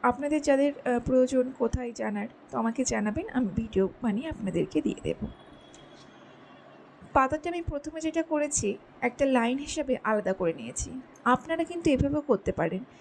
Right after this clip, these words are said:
প্রথমে একটা মিডিলে লাইন তুলে একবার এদিক পাতার আর একবার ওদিক তুলতে পারেন, ঠিক এরকমভাবে। কিন্তু আমার এটা খুব অসুবিধা হচ্ছিল, সেজন্য আমি আপনাদের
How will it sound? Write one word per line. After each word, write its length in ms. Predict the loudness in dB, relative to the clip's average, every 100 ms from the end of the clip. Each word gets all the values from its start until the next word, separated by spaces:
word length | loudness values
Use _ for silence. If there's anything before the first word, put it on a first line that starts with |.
| -20 -20 -4
প্রথমে 340 | -2 -2 -4 -6
একটা 180 | -4 -4
মিডিলে 500 | -2 0 4 4 2 0
লাইন 300 | 2 4 4
তুলে 280 | 2 2 0 0
একবার 340 | 2 4 4 2 4
এদিক 320 | 4 4 -2 -6 -4
পাতার 320 | 0 0 0 -2 -2
আর 100 | 0
একবার 280 | 2 0 -6 -6
ওদিক 200 | -4 -4 -6
তুলতে 260 | -6 -4 -4
পারেন, 320 | -4 -6 -6 -12 -20 -20 -20 -20 -20 -20 -20 -20 -12 -6
ঠিক 140 | -4
এরকমভাবে। 640 | 0 0 0 -4 -6 -8 -10 -16 -20 -20 -20 -12
কিন্তু 440 | -6 0 2 2 -2 -14 -20 -16 -2
আমার 340 | 0 2 2 0 -6 -20 -2
এটা 180 | 0 2
খুব 180 | 0 2
অসুবিধা 420 | 2 0 -4 0
হচ্ছিল, 380 | 0 0 -4 -6
সেজন্য 480 | 0 0 4 2 2
আমি 360 | -2 -2 -4 0
আপনাদের 400 | 0 2 0 0